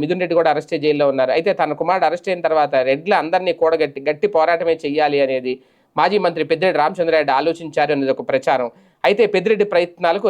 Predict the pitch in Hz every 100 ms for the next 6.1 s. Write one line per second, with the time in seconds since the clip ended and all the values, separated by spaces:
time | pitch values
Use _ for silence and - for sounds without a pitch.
0 | 147 160 196 175 170 220 147 - - 156
1 | 165 185 170 165 156 156 143 - 151 175
2 | 151 131 170 170 151 135 123 120 _ _
3 | _ - 170 208 233 226 214 208 196 190
4 | 202 180 165 165 165 160 190 180 - 156
5 | 160 214 190 170 180 165 151 151 139 139